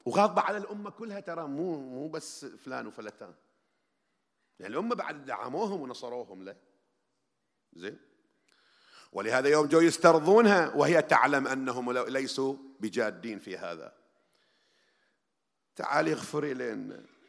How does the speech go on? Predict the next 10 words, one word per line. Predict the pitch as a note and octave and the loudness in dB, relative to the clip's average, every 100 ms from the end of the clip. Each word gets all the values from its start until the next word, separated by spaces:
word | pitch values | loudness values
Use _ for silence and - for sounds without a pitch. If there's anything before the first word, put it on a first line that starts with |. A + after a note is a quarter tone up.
| _ _ _ D3 | _ _ _ -6
اسمحي | - C#3 C#3+ - D3 | -4 -2 -4 -4 -4
عن-، | C3 C#3 B2+ A#2 - | -4 -6 -8 -14 -10
عاف-، | - C#3+ D#3 - | -2 0 -2 -6
اسمحي | B2+ - D#3 - D#3+ | -14 -8 -8 -4 0
لنا، | D#3 C#3+ A#2+ G#2 - _ _ _ - | 0 0 -2 -6 -14 _ _ _ -10
اعفي | B2 - D#3+ | -8 -2 2
عنا." | B2 D#3+ E3 D#3+ D3+ B2 F#2+ - _ _ _ _ _ _ _ _ _ _ _ | 8 8 6 2 0 0 -4 -14 _ _ _ _ _ _ _ _ _ _ _
وطلبوا | - C3+ E3+ D#3+ D#3 | -6 0 2 2 0
من | D3 C#3 | 0 -2
علي، | B2 D#3+ F3+ G#3+ G3+ | -2 0 0 -2 -6